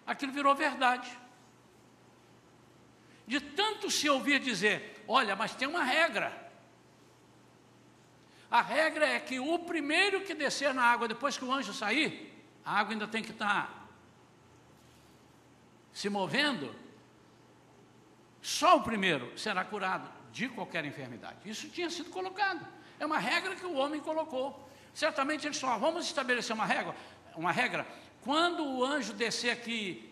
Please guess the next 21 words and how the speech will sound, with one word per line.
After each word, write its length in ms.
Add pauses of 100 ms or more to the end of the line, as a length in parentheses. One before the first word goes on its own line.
e 220
balangar 680
a 220
água", 140 (400)
<laughs> 640
isso 140
não 140
é 20
mineiro, 460
né? 180 (2000)
"Quando 160
ele 180
mover 680
as 180
águas, 600 (1300)
o 120
primeiro 420
que 120
pular 340
lá 120
dentro 360